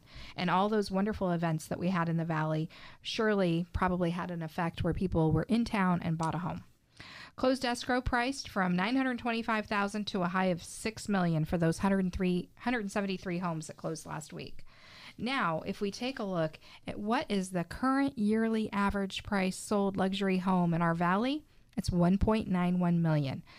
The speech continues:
with average days on market eighty-three days. Since the first of the year, we've had one thousand six hundred and sixty-four luxury homes close escrow, and the highest price year to date is twenty-three point five million.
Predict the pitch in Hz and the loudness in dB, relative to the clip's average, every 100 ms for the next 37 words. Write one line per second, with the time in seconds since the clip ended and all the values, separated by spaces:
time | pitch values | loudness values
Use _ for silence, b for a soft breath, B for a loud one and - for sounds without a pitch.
0 | B - 185 180 190 190 - 190 196 185 | B -4 0 2 0 -2 0 0 2 2
1 | 175 190 233 233 _ 185 190 196 202 202 | 2 2 -2 -6 _ 0 2 2 0 0
2 | 180 175 170 160 160 - B B B - | 0 2 0 -2 -6 -8 B B B -4
3 | 226 220 - 190 208 220 262 254 214 170 | -2 0 -2 -2 0 0 0 0 2 2
4 | 151 151 180 190 165 - 175 262 269 190 | 0 -2 0 2 0 0 0 2 2 2
5 | 175 185 180 - 269 - 214 185 170 165 | 2 2 0 -2 -6 -2 0 2 2 -2
6 | - 269 - 247 - 180 165 170 180 190 | -4 -8 -6 -6 -2 0 2 0 0 -2
7 | 190 170 160 - 160 165 160 - 165 175 | 0 0 -2 -2 -2 -2 -4 -4 -4 -4
8 | B B B - 170 165 190 226 226 - | B B B -2 0 2 2 0 -2 -2
9 | 214 214 - 208 208 190 165 160 B B | -2 -2 -4 -4 -2 -4 -4 -4 B B
10 | B B 175 170 - 220 247 - 196 190 | B B -4 -4 -2 -2 -2 -2 -2 -2
11 | - 175 - - 175 175 175 160 113 - | 0 -2 -2 -2 0 0 0 0 -2 -8